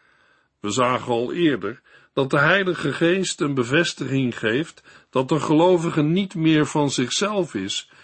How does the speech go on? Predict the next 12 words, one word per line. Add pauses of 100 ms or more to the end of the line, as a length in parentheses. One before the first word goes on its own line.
(140)
maar
van
Christus. (880)
Gewaarmerkt
als
Gods
eigendom. (1200)
Het
eigen
getuigenis
van
Paulus